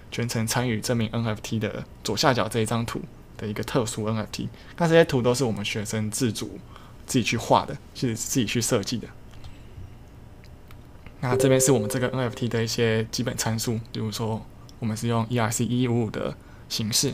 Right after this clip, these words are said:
然后发在 Polygon 上面，然后比较便宜，以及我们的合约地址。然后这三个还是我们的这个 dis-，呃，我们dao的活动范围。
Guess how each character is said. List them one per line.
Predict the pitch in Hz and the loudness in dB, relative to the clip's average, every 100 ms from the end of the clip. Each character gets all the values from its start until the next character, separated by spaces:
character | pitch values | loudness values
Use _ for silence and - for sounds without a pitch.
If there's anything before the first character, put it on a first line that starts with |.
| - | -2
然 | 117 | -4
后 | |
发 | 117 120 | 2 4
在 | 123 | 4
Polygon | 113 127 123 117 117 | 2 2 2 0 -4
上 | 117 | -6
面， | 113 - - | -6 -8 -8
然 | |
后 | 107 | -6
比 | 110 | -4
较 | 117 | -4
便 | 113 113 | -2 -2
宜， | 117 127 - - - | -2 -4 -8 -14 -10
以 | |
及 | 104 110 | -6 -4
我 | |
们 | 107 | -4
的 | 101 | -4
合 | 107 110 | -2 0
约 | 117 117 | 2 2
地 | 131 | 2
址。 | - - - - - - - - - - - - - - - - - - - - - | 0 -4 -8 -16 -18 -18 -18 -20 -18 -18 -18 -18 -18 -18 -18 -18 -18 -18 -14 -12 -4
然 | 135 | -4
后 | - | 2
这 | 151 | 4
三 | 147 135 | 4 2
个 | 120 | 0
还 | 110 107 | 0 -2
是 | 110 131 | 2 2
我 | |
们 | 101 101 | 0 -2
的 | 82 - | -4 -4
这 | - | -4
个 | 110 117 | -4 -6
dis-， | 113 - - - | -4 -2 -4 -6
呃， | 123 107 | -4 -4
我 | |
们 | 104 117 110 | -4 -6 2
dao | 147 120 | 6 6
的 | 104 104 | 4 -2
活 | - 110 | -2 0
动 | 113 | 0
范 | 113 | 0
围。 | 113 | -4